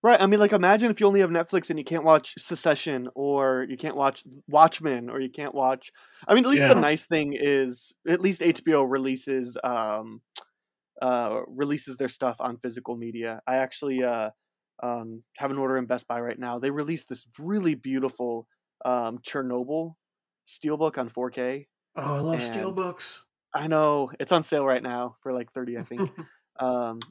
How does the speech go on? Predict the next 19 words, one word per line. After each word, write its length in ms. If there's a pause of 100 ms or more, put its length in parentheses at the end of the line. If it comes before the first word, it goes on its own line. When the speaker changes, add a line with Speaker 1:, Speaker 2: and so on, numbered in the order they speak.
(100)
Speaker 1:
it's, 240
uh, 380 (160)
it, 180
it, 120
the, 160
the 220
steelbook 460
cover 440
art 360
is 540 (100)
a, 440 (120)
uh, 160
rendition 800
of, 320 (100)
uh, 360
Van 180
Gogh's 240
Starry 300
Night. 300